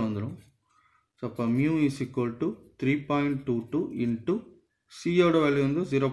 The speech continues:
பாயிண்ட் ஒன், D-யோட வேல்யூ வந்து ஐம்பது. அப்ப மியூ எவ்வளவு வருது அப்படின்னு சொல்லிட்டு பார்க்கலாம். Three point two two into zero point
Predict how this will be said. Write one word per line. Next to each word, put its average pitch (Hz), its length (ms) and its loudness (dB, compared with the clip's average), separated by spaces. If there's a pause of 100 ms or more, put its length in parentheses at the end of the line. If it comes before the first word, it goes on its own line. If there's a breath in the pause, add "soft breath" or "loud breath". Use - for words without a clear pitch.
பாயிண்ட் 117 280 0
ஒன், 160 100 -4 (600 loud breath)
D-யோட 160 300 6 (100)
வேல்யூ 131 220 4
வந்து 185 140 2 (120)
ஐம்பது. 110 340 -2 (720 soft breath)
அப்ப 127 280 -4
மியூ 147 140 4 (120)
எவ்வளவு 131 200 4
வருது 113 220 -2
அப்படின்னு 110 280 -4
சொல்லிட்டு 101 300 -8
பார்க்கலாம். 110 380 -8 (3500)
Three 131 180 2 (100)
point 139 280 4
two 127 100 4 (140)
two 175 100 4 (520)
into 131 280 2 (360)
zero 127 140 4 (120)
point 131 240 4